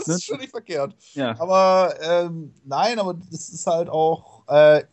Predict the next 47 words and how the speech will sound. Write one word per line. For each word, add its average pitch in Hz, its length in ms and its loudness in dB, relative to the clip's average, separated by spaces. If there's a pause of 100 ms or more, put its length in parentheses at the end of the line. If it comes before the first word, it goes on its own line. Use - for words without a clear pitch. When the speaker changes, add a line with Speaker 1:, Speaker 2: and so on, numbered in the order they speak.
(120)
Speaker 1:
eben, 175 300 -2
ich 151 200 -12
nenn's 175 200 -4
jetzt 175 180 -8
mal, 160 520 0 (640)
äh, 143 120 4
das 165 140 -2
Stephen 190 240 2
King-Problem 175 560 0
so 143 80 2
ein 131 60 -2
bisschen. 120 480 -6 (140)
Speaker 2:
Mhm. 170 340 4 (160)
Speaker 1:
Weißt 180 160 0
du, 202 40 4
was 196 60 0
ich 202 80 -2
meine? 180 240 4
Du 214 100 -4
baust 196 300 2
es 208 80 -8
so 214 100 0
toll 226 160 0
auf 202 220 4
mit 208 100 -6
so 220 100 -8
viel 220 120 -10
Suspense, 190 460 0
das 160 120 -10
kann 180 120 -2
Stephen 196 260 -6
King 196 160 -4
toll. 185 360 6 (160)
Speaker 2:
Ja. 135 100 -6 (460)
Speaker 1:
Aber 151 160 6
wenn 190 120 2
du 214 80 8
dann 208 140 6
das 202 120 2
Monster 202 320 2
siehst, 233 340 -4
ist 208 120 -10
es 208 160 -10
halt 202 120 -2
eigentlich 196 240 -2
jedes 208 220 -6
Mal, 202 380 0